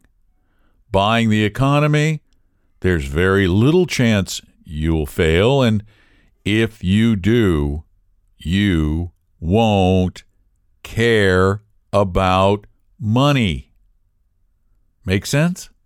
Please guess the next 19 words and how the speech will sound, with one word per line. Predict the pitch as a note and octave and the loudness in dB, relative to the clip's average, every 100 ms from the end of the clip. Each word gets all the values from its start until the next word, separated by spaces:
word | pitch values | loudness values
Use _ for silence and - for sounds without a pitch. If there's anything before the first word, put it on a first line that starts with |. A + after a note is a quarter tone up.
| _ _ _ _ _ _ _ - | _ _ _ _ _ _ _ -8
Okay. | E2 - C#2+ A#1+ _ _ _ _ _ _ _ _ _ _ _ _ _ _ _ _ - | -8 -6 -10 -10 _ _ _ _ _ _ _ _ _ _ _ _ _ _ _ _ -6
We've | A2+ F#2+ - | -6 -6 -4
got | D3+ C#3+ G#2 | 0 0 -2
to | - | -6
change | - - C#3+ E3 A2+ F2 | -10 -8 -2 0 0 -4
the | - | -6
way | G#2 C#3 F3 C3+ | -4 -2 0 0
we | F2+ | -2
think | E2+ - G#3 - | -4 -4 -2 -2
about | F#2 E2+ E2+ - _ _ _ _ _ _ _ - | -2 -2 -4 -6 _ _ _ _ _ _ _ -4
equity | F#3 F#3+ D3+ C#3+ | -2 0 0 0
investing. | D3+ D#3+ G#3 - G#2 C2+ - _ _ _ _ _ _ | 0 0 0 -2 -4 -6 -12 _ _ _ _ _ _
It's | C#3+ C#3+ - | -6 -4 -2
a | D3+ C3+ _ - F3+ | -4 -4 _ -20 -4
different | D#3+ E3 - F#3 F#3 - _ _ _ _ _ _ _ _ _ - | -2 0 0 0 0 -8 _ _ _ _ _ _ _ _ _ -6
world | C3+ F3 D#3+ B2+ E2+ C2 - _ - | 0 2 4 2 0 -4 -14 _ -6
than | F#2+ B2+ | -2 -2
you | B2 A#2 D3 D#3 | 0 2 4 4
were | C#3 C3 C3+ A#2+ | 2 2 0 -2